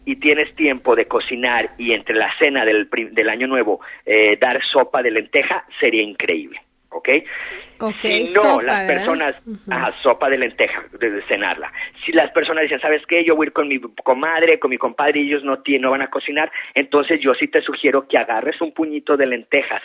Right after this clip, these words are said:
Speaker 1: antes de irte a la cena y ponlo, este, en tu, en la, en la bolsa de tu pantalón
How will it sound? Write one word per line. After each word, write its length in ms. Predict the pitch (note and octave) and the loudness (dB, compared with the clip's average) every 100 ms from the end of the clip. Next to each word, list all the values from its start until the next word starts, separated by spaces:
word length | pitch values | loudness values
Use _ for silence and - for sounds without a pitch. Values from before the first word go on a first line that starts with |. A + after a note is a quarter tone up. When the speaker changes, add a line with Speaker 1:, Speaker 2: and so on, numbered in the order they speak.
| - | -8
Speaker 1:
antes 560 | A#2+ C3+ C#3+ - D3 C3+ | -4 -2 -2 0 0 2
de 100 | A#2+ | 0
irte 380 | G#2+ A#2+ - D3+ | 2 -2 0 0
a 80 | |
la 160 | D#3 F3 | 2 0
cena 320 | G#3 E3 F#3+ - - - - | 2 2 0 -4 -8 -8 -4
y 140 | D#3 | -4
ponlo, 680 | D3+ - D#3 D3 C#3+ D3 D3+ | -2 2 4 4 2 2 2
este, 640 | - B2+ - - B2+ A#2 A#2 B2 | 2 2 0 -2 4 4 4 0
en 140 | A2+ - | -2 -4
tu, 160 | A#2+ | -6
en 180 | A#2+ A#2 | -2 -2
la, 160 | A2 G#2+ | -2 -4
en 140 | A#2 | -4
la 340 | A2 G#2 G2 F#2+ | -2 -2 -2 -2
bolsa 320 | B2 A#2+ - | 2 2 2
de 100 | C3+ | -2
tu 160 | B2 A#2 | -4 -4
pantalón 540 | A2 A2 F3+ F3 E3+ | -6 -2 2 4 2